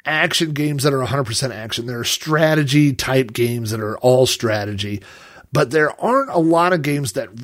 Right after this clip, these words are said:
really mix the two well, and more importantly, mix them evenly.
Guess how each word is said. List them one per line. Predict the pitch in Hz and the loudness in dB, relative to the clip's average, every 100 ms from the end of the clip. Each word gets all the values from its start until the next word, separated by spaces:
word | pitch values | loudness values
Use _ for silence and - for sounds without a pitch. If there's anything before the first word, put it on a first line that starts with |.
| 143 | -10
really | 170 220 233 214 190 | -4 0 2 4 2
mix | 139 139 165 170 - | 2 2 2 2 -2
the | 151 | -2
two | - - 135 123 120 | -4 0 4 4 4
well, | 117 127 139 123 113 107 95 - - - - _ | 2 2 2 2 0 -4 -6 -14 -20 -20 -20 _
and | 143 156 | 0 0
more | 170 233 | 0 0
importantly, | 220 220 190 156 | 0 0 2 2
mix | 143 175 - | 2 2 2
them | - 127 - | 0 0 -4
evenly. | 135 135 131 120 98 78 55 | -6 -2 0 0 -2 -12 -16